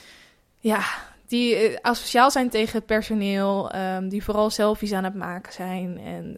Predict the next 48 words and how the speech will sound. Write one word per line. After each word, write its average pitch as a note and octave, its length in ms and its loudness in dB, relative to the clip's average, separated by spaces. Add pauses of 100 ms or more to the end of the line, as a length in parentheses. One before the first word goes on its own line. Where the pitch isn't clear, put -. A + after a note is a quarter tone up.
(160)
nou, - 240 -12 (200)
die G3 260 -6 (220)
meer G3+ 420 -4 (100)
op A3 220 -4
die A3+ 120 4
manier F3+ 440 -2
zijn, F3+ 280 0
zeg F#3+ 220 -10
maar. F3+ 320 -6 (380)
En - 140 0
ook A3+ 120 6
met A3+ 200 2
uitgaan, G#3 580 4
dan, F#3+ 300 -2
eh, F#3 440 -8 (1000)
kom C#4 140 4
ik C4 100 4
wel A3+ 160 10
eens A3+ 100 4
te - 80 -14
praten A3 420 8
met G#3 140 2
mensen, F#3+ 760 0
ehm, F3+ 580 -6
waar E3 160 0
ik F3 80 -2
echt - 240 -8
soms F#3 300 -6
bijna E3+ 300 0
van F3 140 -6
over F3+ 200 -4
mijn F3 140 -2
nek E3 120 -4
ga. - 280 2 (320)
<laughs> - 280 -14
Ik G#3 120 -6
was G#3+ 200 4
een A3+ 60 0
keer G#3 180 2
ook G#3 160 2
met G#3 160 -2
uitgaan G#3 440 2
in G3 100 -2
een, F#3 200 -6
in F3+ 160 -8
een F#3 140 -2
tentje A#3+ 360 0
beland, G3 460 2